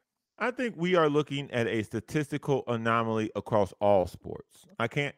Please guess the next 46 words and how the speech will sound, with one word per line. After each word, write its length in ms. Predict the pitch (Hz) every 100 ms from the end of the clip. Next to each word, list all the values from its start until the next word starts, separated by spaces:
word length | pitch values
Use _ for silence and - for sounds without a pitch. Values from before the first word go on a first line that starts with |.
| -
really 240 | 117 110
say 120 | 110 104
that 120 | 95
for 140 | 92
hockey 320 | 107 113 -
'cause 180 | - 104
I 120 | 98
don't, 220 | 95 95 -
I'm 140 | 87
not 140 | 92 87
a 60 |
big 180 | 98 92
hockey 340 | 95 87 92 85
statistic 520 | 80 - 95 - 82
number 300 | 95 92 90
watcher, 500 | 92 90 98 98 123 _ _ _ _ _ _ -
but 340 | 131 127 - -
I 100 | 123
would 140 | 120
love 200 | 127 120
to 180 | 110 98 123
ask 260 | 135 156
a 160 | 131 110
hockey 340 | 117 - 107
person. 480 | - 151 214 165 180 _ _ _ _ _ _ _ _
Right 280 | 120 165 185
now, 240 | 190 170 156
the 160 | 143
N 120 | 160
B 160 | 151 147
A 40 |
is 80 | 135
playing 280 | - 135 123
at 80 | 107
a 80 | 104
faster 400 | 139 143 147 143
pace 260 | 135 123
it's 140 | 110 -
ever 240 | 117 120 127
played 340 | 120 107 92
at. 200 | 73 62 _ -
And 160 | 117
I 100 | 127
mean, 280 | 135 131 127 _ _ -
ever. 420 | 139 98 67 - _ _ _ _ _ _ _ -
Ever. 840 | 117 156 190 190 180 123 98 73